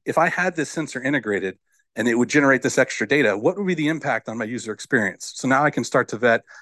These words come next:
well, I want to incorporate that data and that sensor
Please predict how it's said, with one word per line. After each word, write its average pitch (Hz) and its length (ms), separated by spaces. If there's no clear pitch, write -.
well, 123 120
I 123 60
want 180 160
to 160 60
incorporate 143 640
that 123 380
data 110 380
and 110 140
that 120 180
sensor 110 540